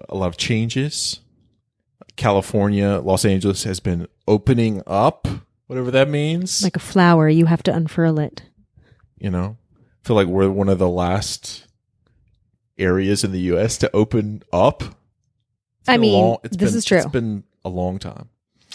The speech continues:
Speaker 1: So that coupled with the fact that our kids finally finished their schooling for that year. And
Speaker 2: Unreal.
Speaker 1: we went from that to we went, uh,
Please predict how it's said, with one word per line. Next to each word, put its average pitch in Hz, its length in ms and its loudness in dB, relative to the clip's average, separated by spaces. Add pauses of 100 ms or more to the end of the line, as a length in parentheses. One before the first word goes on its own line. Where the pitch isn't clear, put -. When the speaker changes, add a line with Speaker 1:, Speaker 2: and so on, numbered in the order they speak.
(260)
Speaker 1:
So 101 540 0 (160)
that 139 540 0 (240)
coupled 117 380 0
with 104 120 -4
the 101 60 -6
fact 98 360 -2
that 90 100 -4
our 90 140 -4
kids 98 380 -6
finally 95 420 -4
finished - 680 -6 (640)
their 87 380 -6
schooling 147 720 0 (640)
for 143 120 -8
that 156 160 -2
year. 175 260 -6 (800)
And 240 240 4
Speaker 2:
Unreal. 160 480 4 (200)
Speaker 1:
we 113 140 2
went 117 160 2
from 98 280 -2
that 104 480 0
to 98 580 2
we 101 320 0
went, 101 500 -2 (240)
uh, 90 220 2